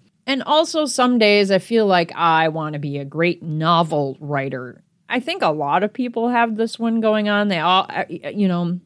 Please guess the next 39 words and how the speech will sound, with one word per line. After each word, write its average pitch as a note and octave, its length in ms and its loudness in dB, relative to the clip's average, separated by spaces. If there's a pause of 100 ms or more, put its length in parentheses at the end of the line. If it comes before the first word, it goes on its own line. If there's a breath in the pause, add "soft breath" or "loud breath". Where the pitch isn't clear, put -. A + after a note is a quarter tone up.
(100)
maybe F#3 240 2
you F#3+ 240 6
do F3+ 180 4
too. G3 360 2 (260)
You F3+ 60 -2
have F3 100 2
a E3+ 60 -2
great F3 280 2
story E3+ 400 0
idea F3 300 2
in F3 60 -2
the E3 80 -2
back D3+ 240 -2
of D#3 100 -2
your D3+ 80 -2
mind, D3 560 -2
but D3 140 -4
you D3+ 80 -2
haven't D3+ 260 0
executed E3+ 720 -4
it. F#3 220 4 (420 loud breath)
I D#4 120 2
have B3+ 260 0
actually F#3 420 2
executed E3+ 640 0
a C#3+ 60 0
few E3+ 280 0
stories, F#3 520 2 (280 soft breath)
ideas G3 360 4
that F#3 160 4
have F3+ 200 2
gone E3+ 280 2
through F3+ 160 -2
my E3+ 100 2
head, F3+ 340 2 (260 soft breath)
some A#3 220 4
of G#3+ 140 4
them F#3+ 220 4
as F3+ 480 0